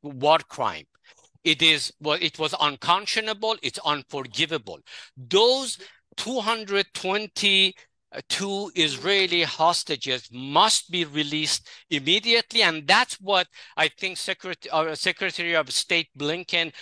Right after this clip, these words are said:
must work, uh, hard to achieve. Thirdly, going back to the root cause of the conflict, in my opinion, the U S must say unequivocally to Israel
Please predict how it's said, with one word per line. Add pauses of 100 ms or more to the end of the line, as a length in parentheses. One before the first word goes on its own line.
(140)
must
work, (100)
uh,
hard (380)
to
achieve. (680)
Thirdly, (680)
going
back
to
the
root
cause
of
the
conflict, (320)
in
my
opinion,
the (200)
U
S
must
say (100)
unequivocally
to
Israel